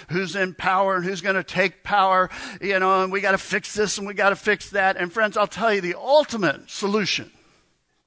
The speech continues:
to all the problems, it's Jesus Christ.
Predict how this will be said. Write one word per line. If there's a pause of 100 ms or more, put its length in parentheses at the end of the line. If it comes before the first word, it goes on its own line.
(100)
to
all
the
problems, (1200)
it's
Jesus
Christ.